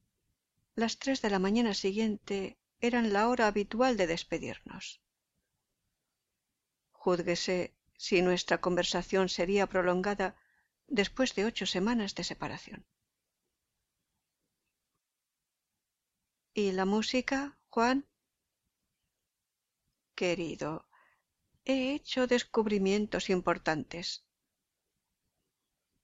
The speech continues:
Su fisonomía tomó tal carácter de seriedad que le creí acto continuo.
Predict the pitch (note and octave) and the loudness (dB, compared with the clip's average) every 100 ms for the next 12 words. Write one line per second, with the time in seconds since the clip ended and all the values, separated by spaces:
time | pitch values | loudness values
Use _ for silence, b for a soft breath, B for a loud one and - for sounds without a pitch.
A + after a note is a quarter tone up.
0 | _ _ _ _ _ _ _ _ _ - | _ _ _ _ _ _ _ _ _ -6
1 | F3+ - D#3+ - F3 F#3 A3+ G#3+ - _ | -6 -4 -8 -6 -4 -2 -2 -4 -8 _
2 | _ _ F3+ G3 B3 - A#3+ - D#3 A#3 | _ _ -2 0 -2 -4 -6 -6 -6 -6
3 | - E3+ E3 F3+ F3+ D#3+ E3 A3 A3 _ | -6 -6 -6 -6 -6 -6 -6 -8 -10 _
4 | _ _ _ _ _ _ F#3 E3 D#3+ E3 | _ _ _ _ _ _ -6 -6 -6 -4
5 | F3+ G3+ F3 - - - - - - E3+ | -2 -2 -6 -8 -12 -8 -10 -10 -14 -14
6 | F#3 F#3 | -14 -18